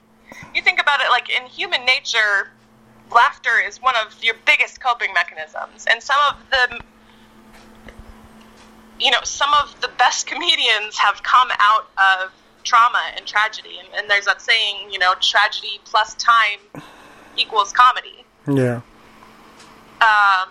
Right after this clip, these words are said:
Speaker 1: and I think that is true. And I wouldn't say, like, I have a dark past, you know, like, I'm, I mean, I don't think, like, me as a person, like, I, I don't have anything where I'm like, "Oh my God, I murdered somebody," you know, there's nothing like that.
Speaker 2: No, no, you're,
Speaker 1: I,
Speaker 2: yeah.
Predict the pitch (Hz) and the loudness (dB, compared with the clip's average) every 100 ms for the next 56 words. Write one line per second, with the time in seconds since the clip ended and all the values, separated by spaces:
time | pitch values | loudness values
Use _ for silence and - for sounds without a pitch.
0 | - - - 339 359 359 320 359 - - | -14 -8 -4 -2 -4 -2 -2 -2 -4 -4
1 | 196 196 208 - - 311 440 415 403 277 | -2 -2 -4 -8 -8 0 2 2 0 -2
2 | 226 240 226 214 220 214 240 - 175 208 | 0 0 0 -2 0 2 0 0 0 0
3 | - 220 208 202 196 196 - _ _ _ | -4 -4 -2 0 -2 -6 -18 _ _ _
4 | _ - 226 233 233 226 214 - _ - | _ -2 0 0 -2 -4 -6 -16 _ 2
5 | 240 269 254 - 240 240 208 196 226 233 | 4 4 0 -4 -8 -6 -6 -8 -8 -2
6 | 220 208 202 233 233 240 240 240 185 190 | 0 0 0 2 2 0 -4 0 0 0
7 | - - - - - - - - - - | -8 -20 -20 -20 -20 -20 -20 -20 -20 -4
8 | - 226 240 240 - _ _ _ _ - | 2 4 2 -4 -12 _ _ _ _ -20
9 | - - _ - - - 220 254 254 233 | -20 -20 _ -20 -20 -2 0 2 -2 -2
10 | 233 233 240 240 - 240 233 208 202 262 | -2 -2 -4 -16 -8 -4 0 0 2 2
11 | 262 240 226 208 208 226 220 214 226 214 | 2 2 0 -2 0 0 0 -2 -2 -2
12 | 220 226 208 202 233 277 - 302 294 - | -2 -2 -2 -2 0 -2 -2 -4 -6 0
13 | 202 190 180 - 440 285 254 214 214 185 | 2 2 0 4 6 8 8 6 4 2
14 | 185 262 269 143 135 | -2 -4 -2 0 0